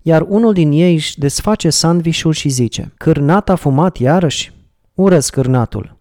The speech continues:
Am avut cârnat ieri, am avut cârnat alaltăieri, am avut cârnat răsalaltăieri. M-am săturat de sandvișuri cu cârnat."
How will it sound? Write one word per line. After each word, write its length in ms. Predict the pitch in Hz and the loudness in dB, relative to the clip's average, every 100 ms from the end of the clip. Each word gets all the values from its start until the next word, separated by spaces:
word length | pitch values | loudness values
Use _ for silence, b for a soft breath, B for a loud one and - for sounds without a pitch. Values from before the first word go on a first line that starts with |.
| _ | _
Am 180 | 170 185 | -2 2
avut 240 | 190 190 | 0 -2
cârnat 440 | - 170 156 131 - | -2 0 2 0 0
ieri, 320 | 170 190 160 - | 2 2 -2 -4
am 180 | 160 | 0
avut 220 | 160 156 - | 0 -2 -2
cârnat 440 | 160 147 143 - | -2 0 0 -2
alaltăieri, 720 | 120 151 170 165 160 151 143 - | -2 0 -2 -2 0 -2 -4 -4
am 180 | 175 | 0
avut 220 | 165 175 170 | 0 0 -2
cârnat 420 | 170 165 175 - | 0 2 2 0
răsalaltăieri. 1000 | 160 185 - 117 117 117 120 104 - - _ | 0 0 0 -2 -2 0 -2 -2 -4 -12 _
M-am 220 | - 160 160 | -2 0 0
săturat 460 | 180 160 196 214 | -2 0 2 2
de 80 | 135 | 0
sandvișuri 640 | - 147 147 139 - 139 | 0 0 0 -2 -2 -4
cu 120 | - | -4
cârnat." 540 | 135 147 151 117 - | -4 0 0 -2 -6